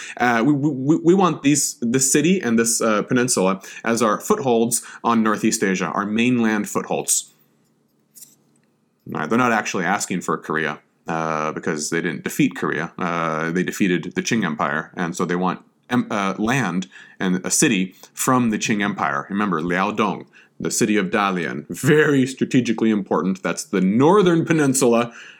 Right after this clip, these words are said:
uh, that juts out from the north to the south as you approach the Bohai Gulf to get to Beijing. Um, it's gonna be,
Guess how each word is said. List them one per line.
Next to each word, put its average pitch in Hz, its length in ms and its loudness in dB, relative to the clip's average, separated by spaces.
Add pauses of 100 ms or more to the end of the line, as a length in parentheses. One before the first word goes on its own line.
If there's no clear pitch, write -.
uh, 113 640 4
that 117 240 0
juts 135 340 0
out 117 280 2
from 143 300 2
the 147 40 2
north 120 400 4
to 143 160 4
the 139 100 4
south 110 460 0
as 104 300 0
you 110 100 4
approach 101 420 0
the 101 80 0
Bohai 95 480 0
Gulf 90 340 0
to 87 180 0
get - 240 -2
to 92 60 -2
Beijing. 82 420 -2 (560)
Um, 78 400 -2
it's 78 120 -6
gonna 90 180 2
be, 90 360 0